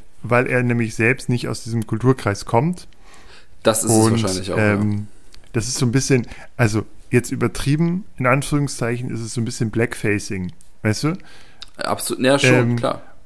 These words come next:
Speaker 1: und ich ha-, meine mal gelesen zu haben, dass, ähm, sie dazu übergegangen sind,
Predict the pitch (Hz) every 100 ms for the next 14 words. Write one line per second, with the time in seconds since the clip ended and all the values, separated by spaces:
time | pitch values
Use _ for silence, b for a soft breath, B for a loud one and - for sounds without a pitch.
0 | - 123 117 117 113 - - 120 - -
1 | - - 120 - 143 117 151 175 147 139
2 | 135 120 131 139 139 - 113 113 117 120
3 | 110 107 - - - - - 107 101 101
4 | 101 104 - b b b b b b b
5 | b - - 135 123 - - - - 107
6 | 110 123 120 - 139 139 139 131 120 113
7 | 120 123 117 113 117 110 -